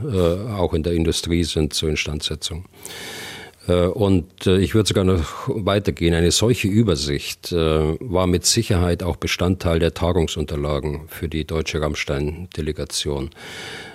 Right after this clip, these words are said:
Äh, und darüber hinaus weiß die Bundesregierung natürlich genau, wie viel Kampfpanzer, äh, in der Industrie stehen und der Industrie gehören. Es kann ja bei uns nicht jeder einen Kampfpanzer in der Garage haben. Das heißt, da gibt es eine Meldeverpflichtung,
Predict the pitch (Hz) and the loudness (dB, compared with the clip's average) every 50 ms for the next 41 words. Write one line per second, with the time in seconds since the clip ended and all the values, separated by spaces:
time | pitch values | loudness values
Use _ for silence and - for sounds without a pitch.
0 | - _ - 92 85 85 85 - - 113 104 95 92 85 - 90 85 98 101 95 | -14 _ 0 2 2 2 2 0 0 2 4 4 4 4 2 2 4 4 4 4
1 | 85 90 90 87 85 85 92 113 131 - - 98 95 92 95 92 - - - 101 | 4 4 4 4 4 4 4 4 2 2 0 0 2 2 2 2 2 2 0 0
2 | 80 - 101 104 101 - - 104 87 - 98 98 98 95 95 90 - - 98 92 | 2 4 4 4 4 4 2 0 0 2 2 4 4 4 2 2 2 0 0 0
3 | - - - 98 101 101 101 107 104 85 82 87 - - 90 82 82 - - 92 | 0 2 2 2 2 4 4 4 2 2 2 0 -2 -2 -2 -2 -2 -2 -2 -2
4 | 90 - - - 87 82 80 - - 92 82 80 - - - - 107 104 92 90 | -2 -2 -2 -2 0 0 0 0 0 0 -2 -2 -4 -10 -14 -10 -6 -4 -2 -2
5 | 87 - - - 104 101 85 85 78 82 82 80 80 69 - - - 104 131 135 | -2 -4 -2 0 2 2 2 2 0 0 -2 -2 -2 -2 -2 0 2 2 4 4
6 | 107 - - - 78 76 76 78 78 - - 95 90 82 - 85 87 87 82 78 | 2 0 0 -2 0 0 0 -2 -2 -2 0 0 0 2 0 0 0 0 0 0
7 | 76 - - - 90 82 80 76 - 76 73 80 101 104 90 73 65 62 - - | -2 -2 -2 -2 -2 -2 -2 -2 -2 0 2 4 4 6 4 4 0 -2 -8 -14
8 | - - - - - - - - - 87 - - 98 90 90 82 87 87 90 90 | -18 -16 -16 -16 -18 -18 -10 -6 -4 -2 -2 0 0 0 0 0 0 0 0 0
9 | - - 90 82 - - - 92 90 90 90 92 90 87 82 71 - 151 196 104 | 0 0 -2 -4 -6 -6 -2 0 0 2 4 4 4 2 2 -2 -6 -8 -4 -2
10 | 92 87 85 - 104 104 110 - - 85 80 78 - - 85 82 78 78 - 82 | -2 -2 0 0 0 0 0 0 -2 -2 -2 -2 -2 -2 0 0 0 0 0 0
11 | 80 92 98 101 - - 78 71 71 73 73 80 80 78 73 - 82 80 80 - | 0 2 2 2 2 0 0 0 0 -2 -2 -2 -2 -2 -2 -2 -2 -2 -2 -2
12 | - 90 82 82 80 80 - 85 - - 80 80 85 80 80 80 80 85 95 104 | -2 -2 0 0 -2 -2 -4 -6 -6 -4 -4 -2 0 0 0 0 2 2 4 4
13 | 95 82 - 80 76 - - 101 110 - - - 76 76 85 98 | 2 2 0 -2 -6 -2 0 0 0 0 -2 -4 -4 -2 -2 -4